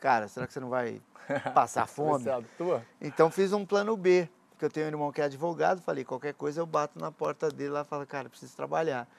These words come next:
Speaker 1: Mas graças a Deus nunca
Speaker 2: Não
Speaker 1: precisei.
Speaker 2: precisou.
Speaker 1: A, a, a minha vida foi,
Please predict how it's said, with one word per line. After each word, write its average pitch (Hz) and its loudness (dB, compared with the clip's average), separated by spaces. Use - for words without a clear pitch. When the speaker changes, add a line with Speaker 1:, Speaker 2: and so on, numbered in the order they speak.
Speaker 1:
Mas 139 -2
graças 139 0
a 151 2
Deus 135 -2
nunca 156 -10
Speaker 2:
Não 160 -10
Speaker 1:
precisei. 143 -2
Speaker 2:
precisou. 135 0
Speaker 1:
A, 117 0
a, 123 4
a 127 0
minha 139 0
vida 143 2
foi, 147 -2